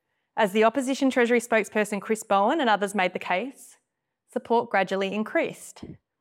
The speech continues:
Supports for limits on negative gearing climbed almost ten percentage points from thirty-four percent in March twenty sixteen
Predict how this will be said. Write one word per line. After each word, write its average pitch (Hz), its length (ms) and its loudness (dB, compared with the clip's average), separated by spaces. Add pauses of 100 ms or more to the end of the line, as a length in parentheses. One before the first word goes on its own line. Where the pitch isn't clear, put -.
(420)
Supports 254 360 2
for 269 80 2
limits 247 280 4
on 226 80 4
negative 220 300 2
gearing 214 260 4
climbed 214 320 2
almost 208 300 0
ten 247 200 0
percentage 240 380 0
points 254 340 0
from 214 120 -6
thirty-four 220 520 0
percent 226 340 -2
in 208 100 -2
March 202 240 2
twenty 220 200 -4
sixteen 202 540 -6